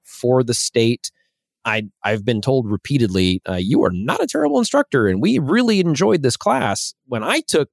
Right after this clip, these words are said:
basic, it was like watching paint dry. I mean, it was the most painful forty hours of my life. And I thought, "I'm,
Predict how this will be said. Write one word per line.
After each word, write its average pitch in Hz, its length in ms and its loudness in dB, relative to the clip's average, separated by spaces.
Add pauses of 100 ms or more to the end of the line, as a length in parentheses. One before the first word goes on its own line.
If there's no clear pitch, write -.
basic, 113 480 0 (480)
it 160 120 0
was 147 140 2
like 120 140 0
watching 110 320 0
paint 143 300 -2
dry. 82 360 -2
I 92 60 -2
mean, 127 160 2
it 165 160 0
was 104 200 0 (180)
the 147 220 2
most 123 380 2
painful 139 460 2
forty 117 360 0
hours 95 300 0
of 90 80 -4
my 90 180 0
life. 92 720 -2 (400)
And 123 140 -2
I 110 60 0
thought, 120 260 0
"I'm, 190 180 -2